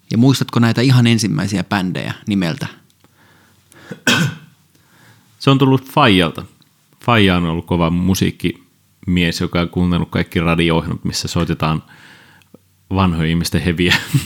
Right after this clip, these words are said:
Speaker 2: <laughs> Led Zeppelinit ja Deep, Deep Purplet ja
Speaker 1: Olin
Speaker 2: tällaiset.
Speaker 1: just sanomassa, että oli,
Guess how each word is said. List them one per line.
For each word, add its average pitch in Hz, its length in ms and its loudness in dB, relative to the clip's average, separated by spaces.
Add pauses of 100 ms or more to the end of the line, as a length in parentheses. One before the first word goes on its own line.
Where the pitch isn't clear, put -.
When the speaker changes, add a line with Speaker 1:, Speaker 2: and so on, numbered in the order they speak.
(100)
Speaker 2:
<laughs> - 380 -4
Led 98 220 2
Zeppelinit 85 680 -4
ja 85 140 -6 (800)
Deep, 90 200 2 (280)
Deep 104 280 2
Purplet 85 480 -2
ja 73 40 -8
Speaker 1:
Olin - 80 -8
Speaker 2:
tällaiset. 117 320 4
Speaker 1:
just - 160 -2
sanomassa, 104 500 2
että 101 180 -2
oli, 101 80 2